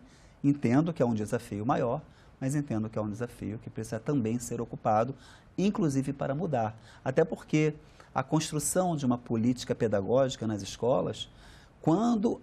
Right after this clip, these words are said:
há a participação de psicólogos e psicólogos na construção dessas mesmas políticas,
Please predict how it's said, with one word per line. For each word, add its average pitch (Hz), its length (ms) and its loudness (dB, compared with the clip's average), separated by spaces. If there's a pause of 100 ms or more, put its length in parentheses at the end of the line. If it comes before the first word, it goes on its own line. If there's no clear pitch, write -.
há 170 280 2
a 165 40 -2
participação 139 800 -4
de 101 100 -8
psicólogos 156 580 0
e - 60 -20
psicólogos 95 720 -2 (380)
na 127 120 2
construção 143 680 0
dessas 131 280 0
mesmas 127 460 0
políticas, 110 680 -4